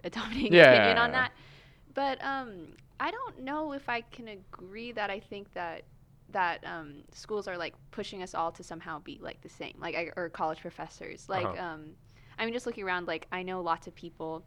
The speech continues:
Speaker 1: who have very different interests than me and who want very different things, like to start a business or, like,
Speaker 3: Yeah, yeah.
Speaker 1: I don't know, to, to be teachers and things. Like, I don't wanna be a teacher personally.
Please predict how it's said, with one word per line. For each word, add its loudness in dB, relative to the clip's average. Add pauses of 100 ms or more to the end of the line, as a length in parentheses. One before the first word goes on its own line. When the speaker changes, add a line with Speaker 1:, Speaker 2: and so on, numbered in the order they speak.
(400)
Speaker 1:
who -6
have -4
very -2
different -10
interests -12
than -8
me -12
and -10
who -14
want -8
very -10
different -16
things, -12
like -8
to -18
start -10
a -10
business -10
or, -8
like, -10
Speaker 3:
Yeah, 2
yeah. -4 (260)
Speaker 1:
I -8
don't -10
know, -8
to, -12 (160)
to -14
be -10
teachers -8
and -12
things. -10
Like, -6
I 0
don't -8
wanna -10
be -12
a -8
teacher -16
personally. -14